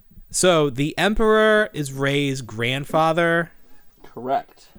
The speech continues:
Speaker 1: So there's only one generation between them.
Speaker 2: Yes.
Speaker 1: And so,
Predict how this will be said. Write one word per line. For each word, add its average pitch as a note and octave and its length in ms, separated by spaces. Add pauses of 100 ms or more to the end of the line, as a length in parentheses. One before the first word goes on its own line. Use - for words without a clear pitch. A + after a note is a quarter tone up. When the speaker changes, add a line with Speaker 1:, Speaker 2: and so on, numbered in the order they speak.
(100)
Speaker 1:
So - 120
there's C#3+ 200
only E3 260
one C3 460
generation C3+ 560
between B2+ 420
them. D#3 380 (540)
Speaker 2:
Yes. - 640 (320)
Speaker 1:
And A#2 320
so, C#3 220